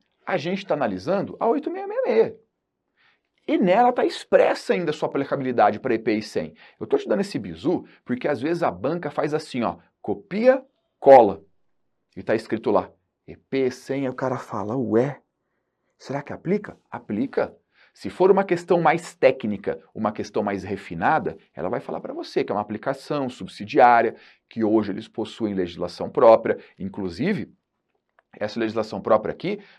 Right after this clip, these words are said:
nós não vamos falar aqui dela. Uh-uh. É algo específico do edital. É algo que você estuda apenas quando está no edital, que não é o que a gente tá analisando nesse momento. Nesse momento a gente tá focado aqui, ó, na oito meia meia meia. Beleza? Então toda essa galera tem a regra de licitar.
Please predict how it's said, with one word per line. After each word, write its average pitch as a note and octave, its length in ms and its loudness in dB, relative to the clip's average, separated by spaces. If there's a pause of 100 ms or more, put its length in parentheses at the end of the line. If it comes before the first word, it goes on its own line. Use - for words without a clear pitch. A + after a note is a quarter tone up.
nós E2+ 180 -8
não A2 140 -6
vamos A#3 220 -8
falar G2+ 180 -2
aqui F#2+ 160 -12
dela. - 240 -10 (400)
Uh-uh. G3 320 -4 (320)
É G#2 140 -2
algo D3+ 400 4
específico - 880 -6
do - 60 -8
edital. D3+ 440 0 (240)
É G#2 140 -4
algo D3+ 260 0
que - 80 -18
você E3 220 -6
estuda C#3+ 380 -2
apenas - 720 -2
quando A3 320 0
está - 280 -4
no A#3 60 -8
edital, D3+ 420 -2 (200)
que A#2 80 -10
não A#2+ 160 -2
é D#3+ 40 0
o G3+ 40 -2
que - 80 -4
a G#3+ 40 -2
gente A3 120 -6
tá A#3 80 -6
analisando G#3 400 -2
nesse G#3+ 180 -8
momento. E3+ 340 -4 (240)
Nesse G#2 200 -12
momento B2 260 -4
a - 20 -4
gente E3+ 140 -8
tá F3+ 80 -4
focado D3 380 -2
aqui, - 200 -4
ó, B2+ 160 4 (180)
na A2+ 180 -4
oito C#3 260 0
meia C#3 180 -2
meia D3+ 160 -2
meia. A#2 320 -2 (160)
Beleza? F3 400 6 (200)
Então C3 260 -4 (160)
toda E3 320 2
essa D#3+ 180 -6
galera A#2 460 6 (220)
tem A#2+ 160 -2
a A#2+ 40 -2
regra G#2 360 -2
de G#2 100 -4
licitar. F#2+ 480 -6